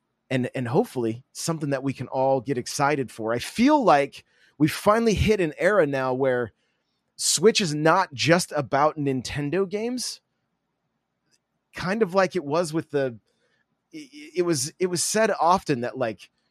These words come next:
you know, Nintendo fans only buy Nintendo games. Well, I feel like that's not, not completely the case anymore. The Switch has kind of, has, has flipped that switch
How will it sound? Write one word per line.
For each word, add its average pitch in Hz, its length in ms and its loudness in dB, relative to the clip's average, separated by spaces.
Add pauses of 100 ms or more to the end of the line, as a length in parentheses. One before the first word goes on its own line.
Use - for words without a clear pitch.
(120)
you 147 140 -2
know, 139 100 2
Nintendo 180 420 0
fans 160 380 0
only 156 180 2
buy 143 200 2
Nintendo 131 420 -4
games. 95 420 -10 (920)
Well, 160 380 4 (520)
I 113 60 -18
feel - 220 -8
like 214 160 -6
that's 156 180 -10
not, 151 420 -6 (1120)
not 139 380 -4
completely 185 720 -6
the 170 100 0
case 185 420 -4
anymore. 135 520 0
The 120 100 -4
Switch 185 460 0
has 151 120 -6
kind 147 240 -2
of, 120 220 -2 (680)
has, 135 420 -4 (100)
has 123 460 -4 (180)
flipped 139 380 -2
that 175 180 4
switch - 640 0